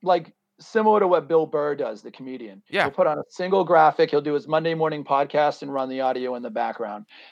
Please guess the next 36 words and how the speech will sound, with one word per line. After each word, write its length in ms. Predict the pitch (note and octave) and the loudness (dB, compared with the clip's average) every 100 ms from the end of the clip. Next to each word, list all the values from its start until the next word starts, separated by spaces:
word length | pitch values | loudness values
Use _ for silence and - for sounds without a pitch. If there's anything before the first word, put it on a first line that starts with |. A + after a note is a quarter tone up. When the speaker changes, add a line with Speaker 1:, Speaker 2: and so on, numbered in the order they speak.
| - | -2
Speaker 1:
Um, 460 | C3+ B2+ A#2 G#2+ G#2+ _ - | 2 4 4 0 -6 _ 2
I 100 | F3+ | 4
just 220 | A#3 G#3+ | 4 2
think 200 | B3 G3+ | 0 0
YouTube 540 | F3+ F#3+ D#3+ G#3 G3 D3 | 0 -4 0 0 0 2
really 340 | D#3+ E3+ F3 | 2 4 4
enables 480 | E3 E3 D#3+ D#3+ C3 | 2 -2 0 0 0
you 260 | D3+ D3 | -2 0
to 480 | D3 - C3+ B2 A#2+ - _ | -2 -6 -8 -8 -12 -14 _
tag 400 | - E3+ D3 E3 | -4 2 4 4
your 400 | D3+ D#3 D#3+ D#3 | 2 4 6 6
podcast 480 | D#3 D#3 D3+ D#3 C#3+ | 6 4 4 0 0
really 260 | D#3 D3 C#3+ | -2 -2 -2
well. 520 | D3 D3+ D3 C#3+ C#3 - _ | 0 2 4 2 0 -8 _
Um, 260 | A#2+ A#2 A#2 | -4 -4 -4
you 180 | B2 C#3+ | -8 -6
might 180 | D3 C#3+ | -4 -6
get 140 | D3 | -8
caught, 260 | - D3 E3 | -2 -2 0
you 100 | F3+ | -2
know, 120 | D3+ | 2
I 100 | D3+ | 2
just 180 | A#3+ - | 2 0
think 220 | A3+ G#3+ | -4 -4
the, 320 | F3 D3+ C#3 _ _ _ _ _ | -8 -8 -8 _ _ _ _ _
the, 260 | D#3+ E3 E3 A3+ F3+ D#3 | -4 -2 -4 -10 -14 -6
the 160 | E3+ | -2
amount 320 | E3 E3+ F#3+ | 2 4 4
of 140 | F#3 - | 4 0
content 500 | - E3 E3 F3 D#3+ | 2 2 2 -2 2
on 200 | D3 D3+ | 2 2
YouTube 500 | D3+ D#3 - E3+ D#3 | -4 -6 -4 -4 -2
and 80 | C3+ | -6
the 40 | |
amount 220 | C#3+ | -4
of 80 | C#3+ | -4